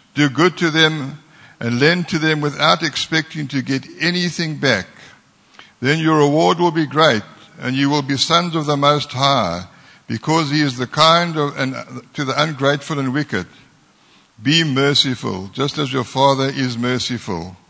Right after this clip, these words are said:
So I battled with that, and I thought, "Right, Lord, I'll have to forgive him. I won't phone Andrew. I won't go there to take vengeance." And I sent him a, a scripture to saying,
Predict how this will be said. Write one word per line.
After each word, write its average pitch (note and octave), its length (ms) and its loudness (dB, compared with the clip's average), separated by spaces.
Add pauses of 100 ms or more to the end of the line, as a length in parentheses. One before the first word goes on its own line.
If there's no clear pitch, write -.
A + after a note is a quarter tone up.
(880)
So D#3 80 -4
I D3+ 180 4
battled E3+ 440 2
with C#3+ 120 -2
that, D3+ 200 0
and D3 100 -6
I D3 80 0
thought, D#3 220 -4
"Right, E3+ 320 2
Lord, E3 300 0 (560)
I'll C3+ 100 -4
have D3+ 180 -4
to D#3 120 -2
forgive C#3+ 320 0
him. D#3 400 0
I A#2+ 160 -6
won't D3+ 280 0 (300)
phone D3+ 320 -2
Andrew. D3 460 -2
I - 20 0
won't C#3 300 0
go C#3+ 160 2
there C#3 220 0
to C3 180 -6
take C3+ 260 -4
vengeance." C#3 580 -8 (920)
And C#3 160 0
I D3+ 80 4
sent F#3 320 0
him F3 180 0
a, C#3+ 480 4 (600)
a B2+ 60 -8
scripture D3+ 500 0
to B2+ 120 -8
saying, B2+ 460 0